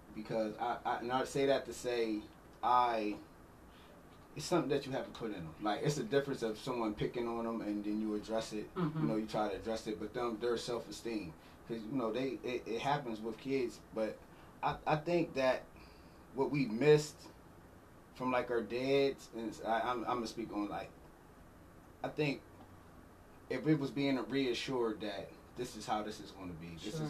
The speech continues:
Speaker 1: gonna turn in this, this is who you are, this is what, this is what I love about you, th-, this is what you say to your child. Like, I think that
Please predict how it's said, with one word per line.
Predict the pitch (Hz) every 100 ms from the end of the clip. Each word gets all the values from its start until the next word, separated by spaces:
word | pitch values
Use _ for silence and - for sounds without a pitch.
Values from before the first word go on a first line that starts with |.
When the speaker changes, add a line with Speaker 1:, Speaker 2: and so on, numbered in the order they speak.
| 147
Speaker 1:
gonna | 107
turn | 104 107 92
in | 87
this, | 85 -
this | 113 110
is | 107
who | 117
you | 110 101 90
are, | 85 - - -
this | 117 -
is | 104 107
what, | 110
this | 110 110
is | 110
what | 107 104
I |
love | 101 101 92
about | 92 95 -
you, | 90
th-, | 90 87 98
this | 139
is | 135
what | 127 -
you | 113
say | 123 117
to |
your | 110 104
child. | 123 135 131 110
Like, | 107 101 - - -
I | -
think | 151 156 139 -
that | 110